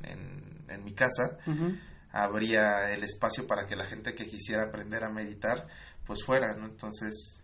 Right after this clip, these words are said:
Speaker 1: todos los miércoles yo estaba ahí disponible. Pues la gente así también me empezó a conocer.
Speaker 2: O sea, y empezaste como a dar ya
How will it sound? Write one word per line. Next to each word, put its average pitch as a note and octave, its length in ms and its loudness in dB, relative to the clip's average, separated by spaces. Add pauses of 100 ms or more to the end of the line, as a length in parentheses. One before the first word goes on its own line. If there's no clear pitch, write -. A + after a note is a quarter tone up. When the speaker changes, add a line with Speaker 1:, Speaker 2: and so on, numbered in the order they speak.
Speaker 1:
todos C#3 200 4
los C3 160 0
miércoles C3 380 -4
yo A#2 40 -4
estaba A#2 300 -4
ahí G#2+ 80 -6
disponible. G#2+ 640 -6 (380)
Pues A#2 120 -4
la A2+ 160 -2
gente A#2+ 300 -4
así A2 180 -6
también A2+ 260 -6
me A#2 60 -8
empezó G#2+ 300 -8
a G#2+ 100 -6
conocer. - 440 -6 (320)
Speaker 2:
O E3 80 4
sea, D#3+ 240 6
y D#3+ 140 4
empezaste E3 560 6
como C3+ 400 6
a B2+ 100 6
dar D3 320 8
ya D3 480 6